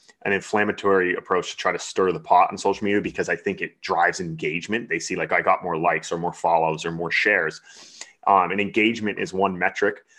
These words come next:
that we're all, like, programmed to now through social media because they want us to be, like, addicted to that. Um, but that doesn't really serve the client. It's not a great way to educate, um, the average consumer,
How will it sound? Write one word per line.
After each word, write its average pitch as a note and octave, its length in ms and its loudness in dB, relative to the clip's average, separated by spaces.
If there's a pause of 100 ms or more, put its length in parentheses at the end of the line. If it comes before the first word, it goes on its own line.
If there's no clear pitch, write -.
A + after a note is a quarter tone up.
(280)
that F#2+ 160 2
we're F#2+ 160 6
all, F#2 120 6
like, E2+ 180 -2
programmed G2 520 2
to G#2 140 0
now G2 280 2
through F#2+ 220 -10
social F#2+ 300 -2
media F2 280 0
because D#2+ 260 -8
they E2+ 120 -2
want D#2+ 360 -2
us G2 260 -6
to F2+ 120 -6
be, E2+ 240 -4
like, E2 180 -2
addicted F2 440 -2
to G2 100 -4
that. G#2 240 4 (420)
Um, F#2+ 480 2 (480)
but A#2+ 260 4
that A#2 140 6
doesn't B2+ 220 2
really A2 200 4
serve G#2 380 2
the F2 80 -4
client. F#2 340 0
It's - 120 -10
not G2 160 2
a F#2 40 -2
great F#2+ 280 -2
way F#2 160 2
to F2 180 -2
educate, E2+ 640 -2 (320)
um, D#2+ 760 2
the G2 180 -2
average F2+ 420 4
consumer, E2 680 -6